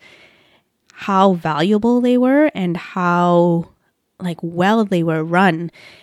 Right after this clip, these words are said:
And I, and I got to see from, like, the organization's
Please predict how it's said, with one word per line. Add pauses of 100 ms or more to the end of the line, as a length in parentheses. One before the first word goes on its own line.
(100)
And
I,
and
I
got
to
see
from,
like,
the (240)
organization's